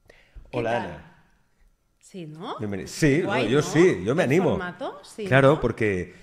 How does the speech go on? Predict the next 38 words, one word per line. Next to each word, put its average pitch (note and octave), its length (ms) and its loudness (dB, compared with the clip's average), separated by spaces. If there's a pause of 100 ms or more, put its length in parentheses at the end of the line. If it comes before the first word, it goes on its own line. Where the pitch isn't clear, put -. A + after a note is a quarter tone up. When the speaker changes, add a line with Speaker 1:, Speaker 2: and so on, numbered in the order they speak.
(240)
Speaker 2:
yo B2 140 4
aún, G#3+ 320 2 (120)
y G#2 60 -8
mira F3 200 0
que D3+ 120 -4
cada D3 180 0
vez D3 180 -2
me A2+ 160 4
amo A2+ 200 2
más A#2 240 -2
y - 20 -6
me F#2 140 -4
quiero F2+ 180 -4
mucho G2 300 -4
y - 20 -4
me E2+ 80 -4
dio F2+ 80 -2
mucho F2 240 -6
placer A2 380 -2
y F2 240 -2
la D#2+ 100 -6
verdad G2 160 -4
es G#2+ 80 -6
que G2 220 -2
me F#2 100 -2
consiento A#2 400 -4
bastante, G2 400 -4 (460)
pero G#2+ 180 -4
aún D3 120 0
hay E3+ 100 -4
momentos D3 480 -6
que - 640 -10
encuentro G2+ 400 -10
que F#2+ 100 -8
me E2 140 -10
odio E2+ 180 -8
un D#2 80 -14
poquito. - 320 -20